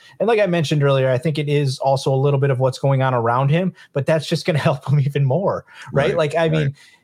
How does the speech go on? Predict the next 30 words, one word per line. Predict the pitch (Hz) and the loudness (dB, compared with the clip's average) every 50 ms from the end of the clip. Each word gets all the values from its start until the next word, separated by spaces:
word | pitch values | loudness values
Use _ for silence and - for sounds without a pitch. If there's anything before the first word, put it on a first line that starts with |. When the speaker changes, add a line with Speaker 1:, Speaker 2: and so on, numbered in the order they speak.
| _ | _
Speaker 1:
he, | - 151 220 240 - | -4 -2 -2 -2 0
I | - 175 | 0 0
watched | 196 190 196 214 - - - | 0 0 0 0 -2 -2 0
him | 196 185 170 170 - 151 | 0 0 0 -2 -2 -2
on | 143 151 | 0 2
the | 156 143 131 | 2 0 0
first | - - 185 196 165 - - | 0 0 0 -2 0 -2 -2
one | 156 139 131 127 | 0 0 0 0
where | 131 143 135 | -2 0 0
he | 135 143 151 | 0 0 0
just | 151 160 139 | 0 -2 -4
straight | - - 165 147 - - | -2 -2 -2 -2 -2 -2
pushed | - 165 160 - - | -2 -4 -4 -2 0
dude | 151 160 185 170 | 0 0 0 0
back. | 151 143 123 113 123 135 - - _ _ _ - | 0 0 0 -2 -4 -6 -8 -14 _ _ _ -2
There | 165 180 | 0 0
was | 180 165 143 196 | 0 0 -2 0
no, | 214 226 214 | 0 0 0
like, | 208 196 180 165 151 - - _ - | 2 0 0 -2 -4 -6 -12 _ -6
extra | 135 139 139 - - - 180 165 | -6 -6 -6 -8 -6 -4 -4 -4
power | 139 - - 131 135 156 165 165 160 | -2 -2 -2 0 0 0 0 0 0
rush. | 156 160 165 165 160 147 - - - | 0 2 2 2 0 0 -4 -4 -4
There, | 170 170 | -2 -2
it | 127 143 147 | -2 -2 -2
wasn't | 151 165 170 165 180 165 | -2 -2 -2 -2 -2 -2
like | 165 160 139 | -2 -4 -2
he | - 180 | -2 -2
went | 170 165 160 - - | 0 0 -2 -4 -6
freaking | - - 170 151 160 143 135 | -6 -4 -2 0 0 -2 0
crazy. | - 147 139 160 170 151 143 139 147 143 | 0 0 0 2 0 0 0 -2 -2 -4